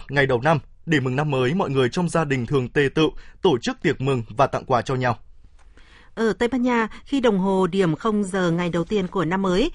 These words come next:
Speaker 2: người ta cố gắng ăn một quả nho đúng lúc mỗi khi chuông reo. Mỗi quả đại diện cho một điều ước cho năm tới. Ăn nho sẽ biến mong muốn của bạn thành hiện thực. Truyền thống bắt đầu từ những năm một nghìn tám trăm, khi những người trồng nho ở khu vực Alicante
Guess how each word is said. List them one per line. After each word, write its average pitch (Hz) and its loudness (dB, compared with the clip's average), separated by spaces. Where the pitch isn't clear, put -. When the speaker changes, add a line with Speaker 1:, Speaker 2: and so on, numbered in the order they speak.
Speaker 2:
người 240 2
ta 262 -2
cố 262 0
gắng 226 0
ăn 226 -2
một 196 -2
quả 170 0
nho 185 2
đúng 180 -4
lúc 285 -2
mỗi 240 0
khi 220 -4
chuông 190 -4
reo. 190 4
Mỗi 285 0
quả 220 2
đại 156 -4
diện 170 -2
cho 202 -4
một 180 -4
điều 160 -2
ước 269 -4
cho 208 -4
năm 175 -2
tới. 196 -2
Ăn 254 2
nho 254 2
sẽ 226 -4
biến 208 -2
mong 226 0
muốn 185 0
của - -2
bạn 190 0
thành 170 -4
hiện 180 -2
thực. 185 0
Truyền 196 4
thống 196 -2
bắt 311 -2
đầu 196 0
từ 175 -4
những 185 -2
năm 214 0
một 170 -2
nghìn 165 -2
tám 175 -4
trăm, 220 -2
khi 277 0
những 269 0
người 240 2
trồng 180 -4
nho 202 0
ở 175 -2
khu 208 -8
vực 196 -2
Alicante 180 -4